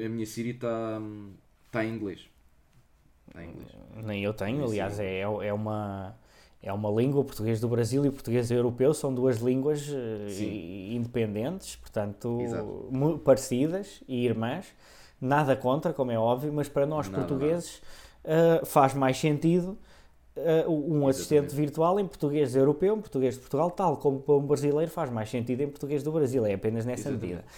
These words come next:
Speaker 1: Porque, por
Speaker 2: Mas lá
Speaker 1: exemplo,
Speaker 2: está.
Speaker 1: eu não, porque, pa-, deixa, só para te dar aqui
Speaker 2: Sim,
Speaker 1: um
Speaker 2: sim.
Speaker 1: exemplo, tu para invocares a Siri,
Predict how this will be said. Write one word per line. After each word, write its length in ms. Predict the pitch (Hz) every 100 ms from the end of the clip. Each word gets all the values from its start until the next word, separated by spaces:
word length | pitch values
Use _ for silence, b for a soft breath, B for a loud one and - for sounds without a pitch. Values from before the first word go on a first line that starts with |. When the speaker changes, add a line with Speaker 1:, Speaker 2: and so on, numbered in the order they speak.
| B
Speaker 1:
Porque, 220 | B 131 127
por 100 | 147
Speaker 2:
Mas 120 | 139
lá 100 | 180
Speaker 1:
exemplo, 60 | 175 202
Speaker 2:
está. 80 | 113
Speaker 1:
eu 120 | 120
não, 180 | 120 120 - -
porque, 240 | 127 127 -
pa-, 100 | - 117 -
deixa, 200 | 110 120 -
só 320 | - - 120
para 120 | 120
te 40 | 120
dar 140 | 117
aqui 80 | 113
Speaker 2:
Sim, 100 | 180
Speaker 1:
um 20 |
Speaker 2:
sim. 120 | 117 180
Speaker 1:
exemplo, 300 | 135 143 139 B B B B B
tu 120 | -
para 140 | 127 131
invocares 540 | 127 127 131 123 107
a 60 | 117
Siri, 480 | - 120 110 95